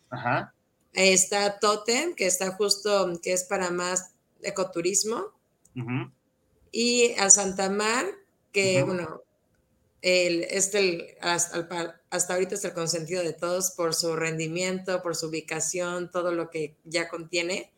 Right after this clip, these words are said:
Speaker 2: Y también tenemos otros dos nuevos, que
Speaker 1: Ok.
Speaker 2: uno está en Alamedas, que se llama, eh, uno se llama Alamedas, que está en Chuburná,
Speaker 1: Ujú.
Speaker 2: otro se llama Andira, que está en el municipio de Mérida,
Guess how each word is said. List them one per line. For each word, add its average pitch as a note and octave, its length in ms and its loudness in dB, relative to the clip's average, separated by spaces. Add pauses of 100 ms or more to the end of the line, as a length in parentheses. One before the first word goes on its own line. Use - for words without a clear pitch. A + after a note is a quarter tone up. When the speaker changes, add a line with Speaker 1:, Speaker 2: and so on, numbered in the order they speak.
(880)
Speaker 2:
Y A#3 200 2
también A3 360 4
tenemos A3+ 560 2
otros A3 320 0
dos G#3+ 280 0
nuevos, A#3 720 0 (260)
que - 60 -2
Speaker 1:
Ok. G#3 60 4
Speaker 2:
uno F3 120 4
está F3 180 -2
en G#3 80 0 (160)
Alamedas, G3 440 2
que G3 100 -6
se F#3 140 0
llama, F#3 240 -2 (100)
eh, F3 460 0
uno G3+ 180 0
se G3 200 0
llama F#3+ 220 0
Alamedas, F3+ 480 0
que - 80 -4
está - 120 -4
en F3 80 -4
Chuburná, F3 560 -2 (540)
Speaker 1:
Ujú. - 100 -6
Speaker 2:
otro A3+ 180 -2
se G3 140 2
llama F#3+ 280 2
Andira, G#3 480 4 (440)
que G3 80 2
está F3+ 180 0
en F#3+ 80 0
el F#3 100 -2
municipio F#3+ 600 -2
de F#3+ 420 0
Mérida, G3+ 640 0